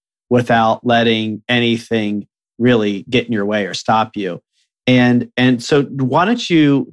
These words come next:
talk about kind of, you mentioned, uh, how you got the idea. Talk, talk a little bit about kind of, um,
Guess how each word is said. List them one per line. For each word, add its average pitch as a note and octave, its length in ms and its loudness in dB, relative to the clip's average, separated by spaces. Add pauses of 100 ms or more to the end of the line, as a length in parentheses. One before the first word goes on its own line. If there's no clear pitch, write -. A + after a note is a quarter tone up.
talk C3+ 300 0
about A#2 360 0
kind A#2 260 0
of, A2 180 0 (340)
you B2 120 0
mentioned, B2+ 580 0 (840)
uh, G#2 200 0
how C3 300 2
you A#2+ 220 0
got A2+ 300 0
the A2+ 160 -2
idea. G2+ 640 -6 (460)
Talk, D#3+ 300 -2
talk F#3 340 0
a G#3 40 2
little D#3+ 300 2
bit C#3 220 2
about B2+ 360 0
kind A#2+ 280 -2
of, A2 180 -2 (400)
um, A2 460 0